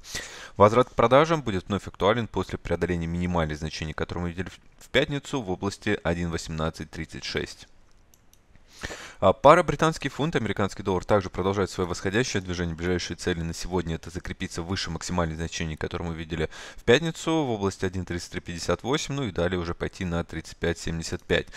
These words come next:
Возврат к продажам будет актуален после преодоления минимальных значений, которые мы видели в пятницу, а, в области один тридцать два семьдесят пять. А пара американский доллар, канадский доллар в пятницу смогла закрепиться выше максимальных значений четверга,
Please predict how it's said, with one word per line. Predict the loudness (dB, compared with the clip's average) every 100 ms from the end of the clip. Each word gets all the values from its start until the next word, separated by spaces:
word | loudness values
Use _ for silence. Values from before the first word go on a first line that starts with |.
| -12 -6 6
Возврат | 8 10 6
к | 6
продажам | 6 8 8 6 2
будет | 0 -2
актуален | -2 2 4 2
после | 0 -2 -2 -4
преодоления | -2 0 0 0
минимальных | -2 -2 0 0 -2
значений, | -2 -4 -4 -6
которые | -6 -6 -6
мы | -6
видели | -8 -6 -6
в | -6 -12 -20 -2
пятницу, | 4 4 2 -6 -4 -4 2
а, | 2
в | 2
области | -2 -2 -4 -2 0
один | 0 0 -4
тридцать | -8 -10 -8
два | -2 0 -2 -4 -6
семьдесят | -4 -6 -6 -6 -6
пять. | -6 -8 -10 -16 -12 -12 -12 -14 6
А | 6
пара | 10 10 10
американский | 6 2 0 0 0
доллар, | 4 4
канадский | 4 4 4 2 0
доллар | -2 -2
в | 2
пятницу | 2 2 -6
смогла | -6 -2 4 4
закрепиться | 2 -6 -4 -4 -4
выше | -2 -2 -2
максимальных | -4 -4 0 2 2
значений | -2 -4 -4 -4
четверга, | -6 -6 -2 4 6